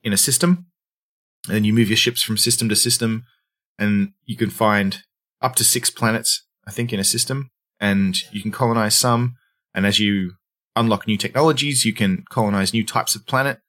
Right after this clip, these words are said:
and then put new tech-, new, new, um, upgrades on the planets to get more resources and stuff. And then you encounter other civilizations,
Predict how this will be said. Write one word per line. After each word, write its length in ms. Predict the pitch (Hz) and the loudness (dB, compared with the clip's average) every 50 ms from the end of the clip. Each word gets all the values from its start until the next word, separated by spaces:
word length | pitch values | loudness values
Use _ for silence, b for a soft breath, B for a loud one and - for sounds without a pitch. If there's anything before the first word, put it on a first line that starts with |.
| _ _ | _ _
and 100 | 104 98 | -2 0
then 120 | 92 92 | 0 0
put 180 | - 127 123 - | -2 -4 -6 -4
new 320 | 107 104 101 98 98 95 95 - _ _ _ _ _ _ _ _ _ _ _ _ _ _ _ _ | -2 0 0 0 -2 -4 -6 -12 _ _ _ _ _ _ _ _ _ _ _ _ _ _ _ _
tech-, 160 | - 127 - - - | -6 -6 -6 -8 -6
new, 220 | - 127 120 113 110 | 0 2 2 4 4
new, 420 | 107 107 107 107 107 104 98 98 | 2 2 2 2 2 2 2 0
um, 360 | 95 95 95 95 92 90 85 - - | 0 0 0 -2 -2 -4 -4 -2 -2
upgrades 400 | 127 120 - 123 120 120 113 117 | -4 0 2 2 4 4 4 2
on 80 | 107 | 0
the 60 | 98 92 | -2 -2
planets 340 | - - 120 117 110 - - | -2 -2 -2 -2 -2 -4 -4
to 80 | - | -4
get 140 | 104 107 - | -6 -4 -4
more 100 | 104 101 | -4 -2
resources 540 | 107 123 120 120 - 113 110 - 110 104 104 | 0 0 0 2 0 0 0 0 -2 -4 -4
and 100 | 104 101 | -4 -4
stuff. 340 | - - 104 101 - - - _ _ - | -2 0 -2 -2 -2 -8 -16 _ _ -2
And 80 | 107 | 0
then 100 | 110 107 101 | 0 2 2
you 100 | 95 95 | 0 0
encounter 320 | 90 - 113 101 98 101 | -2 -2 -2 -2 0 0
other 160 | 117 117 120 | 0 0 -2
civilizations, 760 | - - 123 117 110 101 107 107 107 - 104 101 104 104 101 | -2 -4 -4 -4 -4 -4 -4 -6 -6 -8 -12 -14 -14 -16 -18